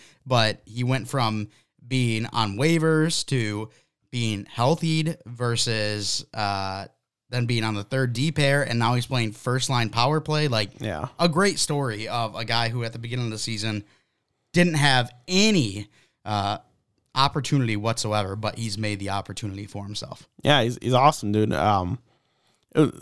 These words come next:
Speaker 2: it's, it's a, he's a, it just had a whole, like, his whole career has been weird. Like, he was someone who looked at as a possible first round pick,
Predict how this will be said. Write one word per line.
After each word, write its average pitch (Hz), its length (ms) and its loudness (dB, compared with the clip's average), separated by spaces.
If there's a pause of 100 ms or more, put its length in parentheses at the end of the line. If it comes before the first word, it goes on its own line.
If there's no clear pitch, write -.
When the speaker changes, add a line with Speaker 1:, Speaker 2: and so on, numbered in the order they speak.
Speaker 2:
it's, 160 240 4
it's 175 100 6
a, 214 260 4
he's 190 200 4
a, 208 160 0
it 156 80 4
just 208 180 4
had 277 100 8
a - 40 8
whole, 160 360 4
like, 147 100 -2
his 170 120 0
whole 214 160 6
career 131 220 2
has 120 80 4
been 101 140 2
weird. 98 200 2
Like, 92 180 0
he 135 140 4
was 127 240 6 (380)
someone 196 240 8
who 175 60 6
looked 180 100 2
at 165 80 -2
as 147 80 -4
a 131 40 -4
possible 131 360 2
first 127 280 -2
round 127 200 0
pick, 113 320 0